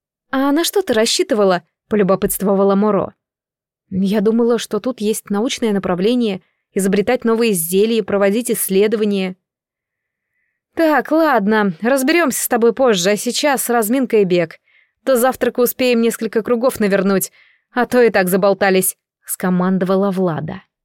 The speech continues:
С бегом отношения у меня сложились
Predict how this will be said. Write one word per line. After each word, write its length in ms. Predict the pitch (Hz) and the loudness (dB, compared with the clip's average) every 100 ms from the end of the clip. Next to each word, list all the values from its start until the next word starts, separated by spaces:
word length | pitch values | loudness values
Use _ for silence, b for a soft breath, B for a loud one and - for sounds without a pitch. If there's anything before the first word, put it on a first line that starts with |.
| _ _ _ _ _ _ _ _ | _ _ _ _ _ _ _ _
С 140 | - 196 | -6 0
бегом 420 | 339 277 285 269 - | 0 2 -2 -4 -8
отношения 560 | 220 233 - 302 214 | -4 -2 -2 0 0
у 40 | 196 | 0
меня 220 | 190 220 | 0 -2
сложились 640 | - 196 196 202 190 - | -2 0 0 0 -2 -6